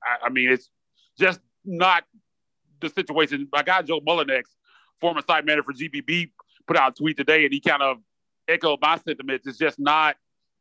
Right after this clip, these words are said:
how a contending team you would think would conduct themselves. I mean, and, I mean, it's a, that seems to be a minority opinion, and, and we'll see what happens. But again, I'm a, I'm a fan of LaRavia. I just don't want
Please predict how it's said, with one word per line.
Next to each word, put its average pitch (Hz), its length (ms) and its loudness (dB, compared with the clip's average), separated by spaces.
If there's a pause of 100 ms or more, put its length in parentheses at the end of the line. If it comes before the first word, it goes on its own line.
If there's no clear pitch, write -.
how 151 260 0
a 135 60 -4
contending 160 760 -4
team 151 560 -4 (340)
you 147 200 -2
would 139 160 2
think 165 240 4
would 147 160 2
conduct 151 360 0
themselves. 120 360 -8 (200)
I 117 140 -2
mean, 120 300 -2
and, 120 180 -2
I 117 80 -4
mean, 127 180 0
it's 120 140 0
a, 131 60 -6 (320)
that 139 180 0
seems 160 160 0
to 143 60 -6
be 143 100 2
a 131 80 4
minority 143 720 2 (300)
opinion, 156 540 4
and, 123 260 -4
and 127 140 -8
we'll 165 140 2
see 190 140 -8
what 156 140 2
happens. 151 300 2
But 127 100 0
again, 135 180 0
I'm 160 140 2
a, 143 100 2 (320)
I'm 175 100 -4
a 180 60 2
fan 196 220 0
of - 20 -8
LaRavia. 165 420 2
I 151 80 4
just 151 320 -6
don't 170 300 0
want 170 320 -2